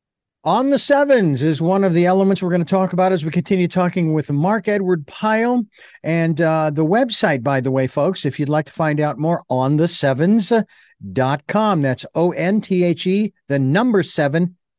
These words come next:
S, and dot com. And we will be linked to that website as we continue here on Tell Me Your Story with, uh, Mark Edward Pyle. Um,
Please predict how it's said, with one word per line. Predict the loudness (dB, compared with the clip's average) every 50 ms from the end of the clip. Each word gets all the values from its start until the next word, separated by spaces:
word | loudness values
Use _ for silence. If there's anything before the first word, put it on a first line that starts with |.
| _ -2
S, | 0 0 0 0 -4 -6 -8 -10 -12 _ _ _ _ _ _ _ _ _ _ _ -4
and | -2 0 0 0 0 0 0 -2 -2 0
dot | 0 0 0 0 -2 _
com. | -6 -4 -2 -2 0 -2 -2 -2 -4 -6 -8 _ _
And | -6 -2 -2 0 2
we | 2 2 2
will | 4 2 2 2
be | 2 0 0 0
linked | 0 0 0 0 -2 -4 -6 -12 -20 -8
to | -4 -2 -2 0
that | 0 0 -2 -4 -4
website | -6 -4 -4 -4 -4 -4 -2 -2 -2 -2 -2
as | -2 -4
we | -6 -8 -10
continue | -8 -8 -8 -6 -4 -2 -2 -2 -2
here | -2 -2 -2 -2 -4 -6 -8 -16 -20 -20 -20 -20 -20 -10 -4
on | -2 0 0 0
Tell | 0 0 2 2 2
Me | 2 2 4 4
Your | 2 2 0
Story | -2 -2 0 2 4 4 4 4 4 2 2
with, | 0 0 -2 -2 -2 -2
uh, | -2 -2 0
Mark | 0 0 0 0 0 -2 -4 -4
Edward | -2 -2 -2 -2 -2 -4 -4 -6
Pyle. | -8 -6 -4 -2 0 0 0 -2 -4 -6 -12 -20 -20 -20 -18 _ -4
Um, | -2 0 0 0 -2 -4